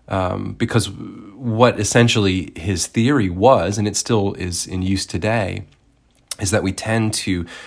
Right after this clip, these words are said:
project meaning from our personal experience onto neutral images. So these images might evoke in us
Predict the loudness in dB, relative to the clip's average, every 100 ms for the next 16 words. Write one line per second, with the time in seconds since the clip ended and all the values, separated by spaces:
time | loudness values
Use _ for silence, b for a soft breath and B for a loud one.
0 | B -2 -2 0 0 0 0 4 4 4
1 | 2 -2 -2 -2 0 4 4 4 0 -2
2 | -4 -6 -6 -6 -6 -8 -4 0 2 2
3 | 0 -4 -2 -2 -2 -4 -8 -6 0 0
4 | 0 -4 -6 -6 -2 0 -2 -2 -4 -2
5 | -4 -4 -4 -4 -4 -4 -6 -2 0 -2
6 | -6 -8 -6 -6 -8